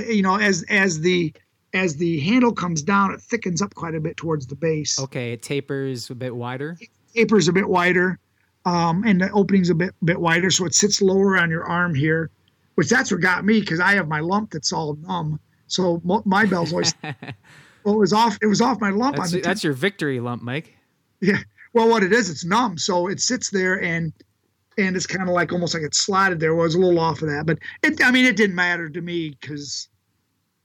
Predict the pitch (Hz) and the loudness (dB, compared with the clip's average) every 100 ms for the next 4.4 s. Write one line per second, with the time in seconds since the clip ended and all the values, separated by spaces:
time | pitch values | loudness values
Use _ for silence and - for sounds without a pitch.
0 | _ _ _ - - 208 240 226 185 175 | _ _ _ -20 -4 -2 0 0 0 -4
1 | 170 180 - 175 143 160 160 175 175 151 | -8 -8 -6 -8 -6 -6 -6 -6 -6 -4
2 | 151 151 156 131 160 156 160 160 151 156 | -4 -4 -8 -8 -6 -4 -4 -4 -6 -10
3 | 277 - 170 - 160 196 202 180 170 185 | -10 -8 -10 -8 -10 -4 -4 -2 -2 -2
4 | - 208 180 | 0 -2 -2